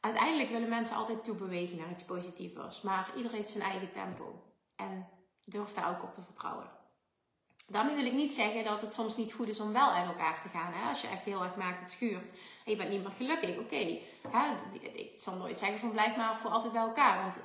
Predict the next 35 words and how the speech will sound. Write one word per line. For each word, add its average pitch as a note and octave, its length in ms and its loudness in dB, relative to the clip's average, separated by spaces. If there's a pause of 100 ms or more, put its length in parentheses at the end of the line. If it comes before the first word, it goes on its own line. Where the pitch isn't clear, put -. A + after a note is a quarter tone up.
de G3+ 60 -4
basiswaarheid F#3+ 680 2
vanuit F#3 200 -6
de G3+ 60 -8
wet F#3+ 220 -4
van G3+ 100 -8
aantrekking G#3 480 0
daarin G3+ 320 6
is F#3 160 -4
ook, F#3 200 -6
vind F#3+ 200 -10
ik - 80 -4
ook B3 120 2
heel G3+ 140 2
mooi F#3 120 -4
wat F3+ 160 -4
Abraham F#3 260 -4
Hicks F3 180 -6
zegt. G#3 320 -6 (520)
Eh, G3+ 180 2
op F#3+ 60 0
het G#3 120 -8
moment A#3 180 2
dat A3+ 100 -4
je - 60 -2
samenkomt, A#3 840 4
laat G#3 260 4
de G#3 60 -2
intentie A3 520 0
zijn: F#3+ 340 -2 (240)
"I G#3 100 0
like G#3+ 280 2
you A3 140 2
pretty G#3 280 -2
much. F#3 540 -2